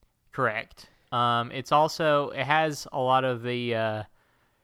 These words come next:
it has a lot of super, like, hyper serious moments that Disney kinda likes to pull, but then it has those, uh, like, mixtures of really goofy, dumb moments, like the mooses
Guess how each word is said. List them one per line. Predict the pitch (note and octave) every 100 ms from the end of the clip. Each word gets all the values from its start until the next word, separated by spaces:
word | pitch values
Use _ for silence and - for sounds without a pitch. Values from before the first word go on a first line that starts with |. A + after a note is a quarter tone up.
| _ _ -
it | D#3+ - -
has | - F3 F3+
a | E3+
lot | E3
of | D3
super, | - - D3 D3+ D#3 D3 D3
like, | B2+ -
hyper | - - B2+ - C3+
serious | - - A#2 A#2+ B2 B2+ -
moments | B2 A#2+ B2 B2+ - -
that | C3 B2
Disney | A#2 A#2 B2 A#2+ -
kinda | - B2 A#2+
likes | A#2+ A#2+ -
to | B2+
pull, | - C3+ C3 C3+ B2 _ _ _ _ _ _
but | C3+ B2
then | B2+ C3
it |
has | B2 B2 A#2
those, | A#2+ A#2+ -
uh, | C3
like, | A2 A2
mixtures | A#2+ A#2+ - C3+ A#2+
of | A2+
really | A2+ A#2 A2+
goofy, | A2 A#2 A2 - A#2
dumb | A2 A2+ G#2+ A2
moments, | A2 A2 A2 A#2 - -
like | A#2+ -
the | B2
mooses | G#2+ A2 A2 - A#2 A2 A2